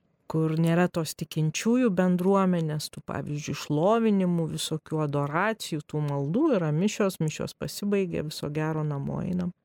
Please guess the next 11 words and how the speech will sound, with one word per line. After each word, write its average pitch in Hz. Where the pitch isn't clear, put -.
Tai 170
tikrai 190
Marijos 165
radijas 160
atstoja 175
labai 160
daug 151
ir 156
juo 165
labiau, 180
kad 165